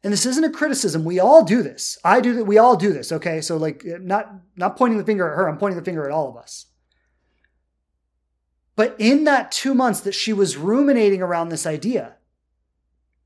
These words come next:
nothing really changed. No evolution took place.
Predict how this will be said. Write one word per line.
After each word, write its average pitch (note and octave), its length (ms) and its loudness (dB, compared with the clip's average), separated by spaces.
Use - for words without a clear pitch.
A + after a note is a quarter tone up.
nothing G3+ 640 -4
really E3 280 -4
changed. - 680 -12
No A3+ 640 0
evolution A3 960 0
took F#3 280 -12
place. - 720 -8